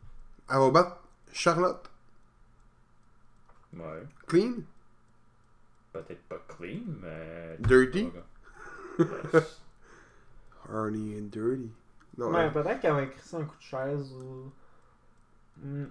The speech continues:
Speaker 3: n'importe quoi. Peut-être qu'elle va ga-, perdre aussi par D Q.
Speaker 1: Eh non,
Speaker 3: Je sais pas.
Speaker 1: euh,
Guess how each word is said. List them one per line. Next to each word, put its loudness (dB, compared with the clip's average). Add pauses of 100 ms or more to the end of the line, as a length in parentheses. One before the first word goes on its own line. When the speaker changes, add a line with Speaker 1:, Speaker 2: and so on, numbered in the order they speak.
Speaker 3:
n'importe -4
quoi. -4
Peut-être 0
qu'elle 4
va 10
ga-, 4 (120)
perdre 6
aussi -4
par 2
D -4
Q. -8
Speaker 1:
Eh 12
non, 12
Speaker 3:
Je -2
sais -4
pas. 2
Speaker 1:
euh, -2